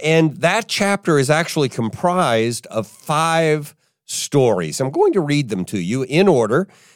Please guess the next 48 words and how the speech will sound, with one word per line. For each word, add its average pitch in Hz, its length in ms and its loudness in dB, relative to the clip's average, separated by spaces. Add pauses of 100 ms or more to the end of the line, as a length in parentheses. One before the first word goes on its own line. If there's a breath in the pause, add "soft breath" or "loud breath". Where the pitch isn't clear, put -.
(120)
and 131 400 0
we'll 143 200 2
just 175 300 -2
go 139 220 4
through 151 580 2 (100)
the 113 140 -6
first 156 460 0
two 165 500 0 (400)
and 110 180 -6
talk 135 240 2
about 147 200 0
a 160 40 -2
point 151 360 2
from 151 180 0
each 156 220 0
of 101 140 -4
those 95 460 -2
and 110 320 -10
an 117 160 -4
observation 110 840 -4
to 113 100 -10
make 98 220 -8
from 104 180 -10
each 170 180 -6
of 95 120 -10
those, 92 280 -6
and 165 140 -4
then 185 140 0
the 160 80 -2
last 123 340 -4
three. 147 340 -6 (500)
The 180 100 0
last 247 340 -2
three 208 200 -2
kind 180 300 -2
of 131 120 -6
go 127 160 0
together. 95 440 -4
They 170 120 -12
sort 415 260 2
of 214 80 -4
do 170 180 4
and 143 140 0
sort 131 240 -2
of 92 100 -6
don't, 80 300 -4
because 185 300 -4
what, 196 160 0